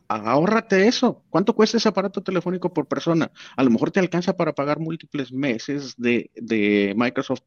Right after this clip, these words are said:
Speaker 2: of Microsoft trescientos sesenta y cinco para la persona. Ese aparato, y si es sip,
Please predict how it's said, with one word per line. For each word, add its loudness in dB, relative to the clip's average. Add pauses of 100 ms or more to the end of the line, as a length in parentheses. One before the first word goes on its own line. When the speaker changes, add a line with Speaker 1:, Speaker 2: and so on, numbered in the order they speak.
(640)
Speaker 2:
of 2
Microsoft -2
trescientos -6
sesenta 0
y 2
cinco 0 (280)
para 4
la 2
persona. 4 (160)
Ese 2
aparato, 2 (240)
y 4
si 2
es 2
sip, 2